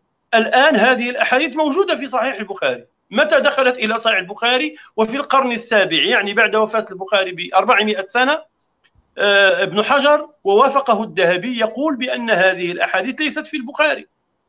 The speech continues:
يعني أن النسخة التي كانت في القرن السابع ليست هي النسخة التي لدينا. فأنا أستشهد لهم بشيخ من شيوخهم من إمام من أئمتهم،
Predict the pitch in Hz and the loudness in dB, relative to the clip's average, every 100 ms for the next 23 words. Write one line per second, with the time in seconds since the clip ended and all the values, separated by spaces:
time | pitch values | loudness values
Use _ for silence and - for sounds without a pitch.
0 | _ 208 247 247 240 220 214 240 - 214 | _ 0 2 2 0 0 0 -2 -4 -2
1 | 202 196 220 226 220 214 220 208 214 262 | -2 -6 -2 -2 -2 -4 -2 -2 0 2
2 | 277 262 254 254 277 254 277 262 285 262 | 4 2 -2 -10 -10 -10 -10 -8 -6 -6
3 | 269 269 262 285 233 - _ _ _ _ | -4 -6 -6 -4 -6 -8 _ _ _ _
4 | - 247 285 285 302 320 - 208 294 - | 0 2 4 6 4 2 -6 -4 -6 -4
5 | 208 214 240 214 285 277 269 _ _ _ | -4 -4 -2 0 0 -4 -8 _ _ _
6 | _ 160 156 247 240 262 _ _ _ _ | _ -12 -4 -4 -4 -10 _ _ _ _
7 | - 277 320 262 294 - 294 339 269 160 | -2 0 2 2 0 0 2 2 2 -2
8 | 135 120 _ _ _ _ 202 247 254 233 | -4 -6 _ _ _ _ -2 -2 -2 0
9 | 220 285 294 285 262 254 - 254 320 330 | 4 4 4 2 0 0 -2 0 -2 -2
10 | 285 240 156 131 | -2 -2 -4 -6